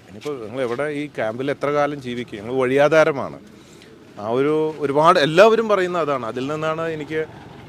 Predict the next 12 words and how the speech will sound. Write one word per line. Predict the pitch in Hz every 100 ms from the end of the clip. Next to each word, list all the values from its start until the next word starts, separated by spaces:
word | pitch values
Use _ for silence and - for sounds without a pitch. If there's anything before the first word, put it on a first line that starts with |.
| - 147
മിനിഞ്ഞാന്ന് | 143 143 147 156
ആ | 151 139
ഒരു | 160 156 156
തീരുമാനത്തിലെത്താൻ | 143 147 143 147 143 - 139 - - - - - -
ഉദ്ദേശിച്ചത്. | - 127 123 - 123
അവർക്ക് | 120 113 135
വേണ്ടത് | 127 127 135
സ്ഥലവും | 135 135 127 147
വീടാണ്. | 139 123 110 87 - - - - - -
അങ്ങനെ | 107 104 98 - - - - 95 90 - - - - -
അതിലേക്കാണ് | 107 107 104 120 127
നോക്കുന്നത്. | 123 113 117 117